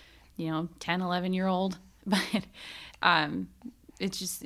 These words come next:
it's amazing how much, I guess, for us, I'm sure a lot of maybe, like, our older listeners remember this better than we do,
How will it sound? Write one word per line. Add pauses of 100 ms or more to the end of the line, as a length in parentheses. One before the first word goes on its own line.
it's
amazing
how
much,
I
guess,
for
us,
I'm
sure
a
lot
of
maybe,
like,
our
older
listeners (320)
remember
this
better
than
we
do,